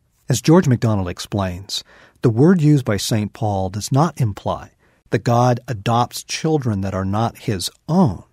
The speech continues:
but rather that a second time he fathers his own,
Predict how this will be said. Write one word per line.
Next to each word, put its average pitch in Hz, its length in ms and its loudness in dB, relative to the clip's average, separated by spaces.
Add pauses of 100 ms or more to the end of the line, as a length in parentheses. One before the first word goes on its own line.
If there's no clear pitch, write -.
(540)
but - 180 -8
rather 117 600 0 (320)
that 117 120 0
a 107 60 -6
second - 720 -2
time 117 460 -2
he 98 320 -6
fathers 151 840 -2
his 101 300 -6
own, 87 260 -6